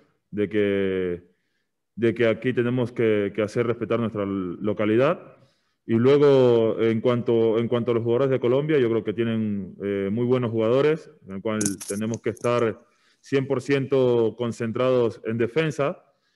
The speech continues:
y luego estar contundente en la parte de adelante. Yo creo que, que es lo que nos va a dar también, eh, eh, eh, la oportunidad de, de sumar de a tres,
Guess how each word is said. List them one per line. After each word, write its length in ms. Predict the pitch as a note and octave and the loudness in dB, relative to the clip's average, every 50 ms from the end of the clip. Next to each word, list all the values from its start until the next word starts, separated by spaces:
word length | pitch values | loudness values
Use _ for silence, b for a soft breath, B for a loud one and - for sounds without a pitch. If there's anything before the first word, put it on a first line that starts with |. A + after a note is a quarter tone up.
| _ _ _ _ _ | _ _ _ _ _
y 120 | _ - A2+ | _ -4 -2
luego 680 | A#2 A#2+ C3 C#3+ D3+ D#3+ E3+ E3+ E3 D#3 D3 C#3 C3 | 0 2 2 2 2 2 2 2 2 2 2 2 2
estar 320 | B2+ A#2+ B2 - C#3+ C#3+ C#3 | 0 -2 -2 -2 -4 -2 0
contundente 1000 | E3 D3+ C3 C#3 C3+ C3+ C3 D3 D#3 E3+ E3 F3+ F3+ E3+ D3 C3 A#2+ A2+ A2+ A2 | -2 -4 -2 -4 -6 -4 -2 -2 -2 -2 -2 -2 0 0 0 0 0 -2 -2 -2
en 60 | A2 | -4
la 100 | A2+ G#2+ | -4 -6
parte 200 | - C3 B2+ B2+ | -6 -4 -4 -2
de 60 | A#2+ | -2
adelante. 500 | A2+ A2+ C3 D#3+ D3+ B2+ G#2 G#2+ G2 G2 | 0 0 0 -2 -4 -4 -6 -6 -4 -2
Yo 100 | G#2 A2 | -2 -2
creo 160 | A2+ A#2+ A#2+ | -2 -2 -2
que, 480 | A#2 A#2+ A#2+ A#2+ A#2 A2+ G#2+ G#2+ b b b b b b b b _ | -2 -2 0 0 0 0 -2 -4 b b b b b b b b _
que 100 | - B2+ | -4 -2
es 60 | C3 | 0
lo 140 | C#3+ C3+ A#2+ | 0 0 0
que 100 | C3 B2+ | 0 -2
nos 160 | B2 A#2+ A2+ | -2 -2 -2
va 120 | B2+ C3 | -2 0
a 40 | B2+ | 0
dar 260 | B2+ B2+ B2+ B2+ B2 | 0 0 0 -2 -4
también, 440 | - A#2 A#2 A#2 A#2+ A#2+ B2 B2 A#2+ | -4 -6 -4 -2 -2 -2 -2 -2 -4
eh, 320 | A#2 A2 G#2 G2 F2+ - - | -4 -6 -6 -8 -10 -12 -12
eh, 520 | - G2 G2 F#2+ F#2 F#2 F#2 F#2 F2 - - _ _ _ | -8 -6 -6 -4 -4 -4 -6 -6 -8 -10 -12 _ _ _
eh, 320 | F#2 G2 G2 G2 F#2+ F#2+ F#2 | -8 -6 -6 -6 -6 -6 -6
la 120 | G2 G2+ | -6 -8
oportunidad 580 | F#2+ - G#2+ G#2 - G#2+ G#2 G#2 G#2+ A2+ A#2+ B2+ | -8 -8 -12 -8 -8 -6 -4 -4 -2 -2 0 0
de, 540 | B2+ A#2+ A2+ A2 G2+ F#2 F2+ F2+ F2+ - - _ _ | 0 0 0 0 -2 -4 -6 -8 -10 -14 -16 _ _
de 140 | G2+ G#2+ | -8 -8
sumar 320 | G2 - A2+ G#2+ A2+ A#2 A#2 | -8 -8 -8 -8 -6 -4 -4
de 60 | A2 | -4
a 60 | A2 | -4
tres, 360 | A#2 B2+ C3+ D#3 E3+ - - | -2 -2 -2 -2 -4 -6 -10